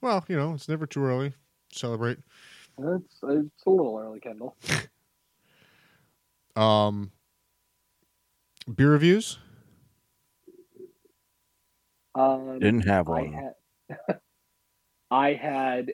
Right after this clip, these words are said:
Speaker 2: a Blue Moon to start. Um, haven't
Speaker 3: Yuck.
Speaker 2: had a Blue Moon in, like, four years. It was serviceable. And then I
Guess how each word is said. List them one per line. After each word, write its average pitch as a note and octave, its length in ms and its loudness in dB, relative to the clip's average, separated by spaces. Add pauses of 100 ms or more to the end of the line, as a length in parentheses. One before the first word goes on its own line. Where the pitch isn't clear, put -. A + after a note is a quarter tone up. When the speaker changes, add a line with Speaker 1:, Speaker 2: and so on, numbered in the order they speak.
Speaker 2:
a A2 420 -10
Blue C#3 200 4
Moon D#3 380 2
to C3 120 -6
start. F3+ 440 4 (680)
Um, A#2 380 -4
haven't A#2+ 240 -2
Speaker 3:
Yuck. - 20 -8
Speaker 2:
had C3+ 100 0
a A#2+ 40 -4
Blue A#2+ 200 0
Moon C3+ 320 2
in, C3 80 0
like, G#2+ 260 -2 (460)
four A#2+ 560 4
years. E3 540 6 (840)
It B2 140 2
was C3 440 4 (160)
serviceable. G2+ 680 -8 (1300)
And B2 140 -2
then A#2 340 4
I A#2+ 220 -2